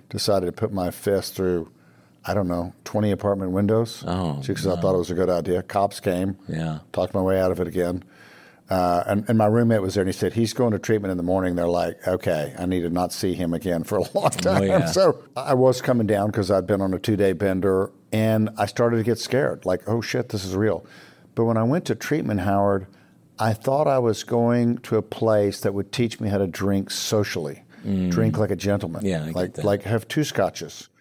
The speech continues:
Speaker 1: and do two lines of cocaine. And, you know, <laughs> I went to treatment, I checked in, and I remember them saying, "Well, this is a program of, of abstinence." I'm like, "I don't know what that word means." <laughs>
Speaker 2: Oh,
Speaker 1: You know, I don't,
Speaker 2: yeah,
Speaker 1: I don't
Speaker 2: yeah.
Speaker 1: underst-, they go, "Well, that means you don't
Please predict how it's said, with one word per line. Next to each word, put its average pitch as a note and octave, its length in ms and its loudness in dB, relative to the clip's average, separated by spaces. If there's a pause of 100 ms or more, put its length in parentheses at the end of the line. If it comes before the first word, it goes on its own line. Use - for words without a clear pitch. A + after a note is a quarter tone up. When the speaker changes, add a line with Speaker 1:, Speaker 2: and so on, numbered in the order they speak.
(200)
Speaker 1:
and G#2+ 120 -2
do A2+ 120 2
two C3+ 200 0
lines G#2+ 320 0
of F2+ 120 -4
cocaine. E2+ 420 -2
And, F#2 180 0
you B2+ 80 4
know, F#2+ 280 0 (400)
<laughs> - 420 -16
I A2+ 60 2
went C3 160 0
to A2+ 60 -12
treatment, D3 380 0
I A2+ 80 2
checked C3 320 -2
in, C#3+ 180 2
and A2+ 100 2
I G#2+ 40 4
remember A2+ 300 2
them G#2+ 180 2
saying, A#2 300 0
"Well, A#2+ 80 2
this A2 100 -2
is A#2 40 0
a A2 40 0
program G#2 340 0
of, E2+ 260 -6
of F#2 140 0
abstinence." G2 680 0
I'm E2+ 120 -2
like, F2 240 0 (240)
"I G2+ 60 0
don't A#2+ 140 0
know A2 80 0
what G#2 140 0
that F#2+ 140 0
word F#2 320 0
means." F#2+ 520 -2
<laughs> - 40 -10 (220)
Speaker 2:
Oh, A2+ 480 4
Speaker 1:
You F#2 120 4
know, B2+ 300 6
I A#2+ 120 6
don't, D3+ 100 4 (100)
Speaker 2:
yeah, B2+ 80 0
Speaker 1:
I - 20 4
don't C#3+ 180 4
Speaker 2:
yeah. E2+ 40 2
Speaker 1:
underst-, E2 120 0 (680)
they A2+ 120 0
go, G#2+ 120 0
"Well, A2 120 -2
that A2+ 280 -6
means G#2+ 440 0
you G#2 140 -4
don't G2+ 300 -2